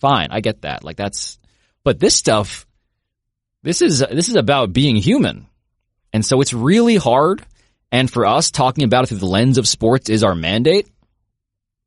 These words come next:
But, you know, we are eyes and ears open, and I think we proceed carefully from there, knowing that we're also speaking to an audience that is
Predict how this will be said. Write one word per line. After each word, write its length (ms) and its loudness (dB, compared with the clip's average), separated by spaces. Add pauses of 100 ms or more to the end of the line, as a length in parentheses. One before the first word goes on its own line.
(140)
But, 260 -2 (180)
you 120 -8
know, 320 -8 (560)
we 220 4
are 500 4 (600)
eyes 380 2
and 100 2
ears 220 2
open, 380 0
and 120 -2
I 100 0
think 300 -2
we 120 -2
proceed 720 -2 (560)
carefully 560 2
from 260 0
there, 300 2
knowing 360 0
that 280 -2 (280)
we're 180 2
also 340 2
speaking 380 -6
to 120 -6
an 80 -2
audience 480 -2
that 220 -2
is 480 -4